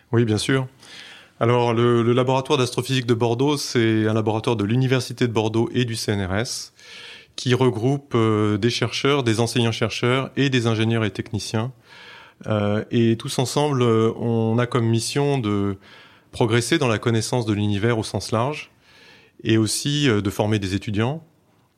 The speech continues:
et de, de diffuser la culture scientifique en astronomie auprès de la société. Et comme, euh, l'astronomie est une science observationnelle, euh, on fabrique au laboratoire en partie les instruments dont les chercheurs ont besoin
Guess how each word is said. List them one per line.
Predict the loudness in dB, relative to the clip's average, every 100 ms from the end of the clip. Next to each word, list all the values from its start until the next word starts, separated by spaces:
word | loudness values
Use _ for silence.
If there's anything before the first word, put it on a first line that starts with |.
| -20 -4
et | 0 0
de, | 2 2 2
de | 0
diffuser | -4 -6 -4 0
la | 0
culture | -2 -6 -6
scientifique | -4 -4 -4 -8 -2
en | -2
astronomie | -2 -2 -2 0 0 0
auprès | -2 -4
de | -4
la |
société. | -4 -6 -6 -8 -14 _ _ _ _ _ _ -20 -20 -20 -20 -20 _ _ -8
Et | -8
comme, | -4 0 2 4 2
euh, | 4 4 2
l'astronomie | 2 0 0 2 2 2
est | 0 -2
une |
science | -2 -2 -2
observationnelle, | -4 -2 -2 -4 -4 -2 -2 -4 -10 -20 _ _ _ _ _ -8 -4
euh, | -2 -2 -4 -4 -6 -4
on | -4
fabrique | 0 0 0 -2 0
au |
laboratoire | 0 2 0 -2 -2 -2 0 -2 -4
en |
partie | -2 -4 -4 -4
les | -2 0
instruments | 0 0 0 0 0
dont | 0 -2
les |
chercheurs | -2 -6 -2 -2
ont | 0
besoin | 0 -2 0 -2 -4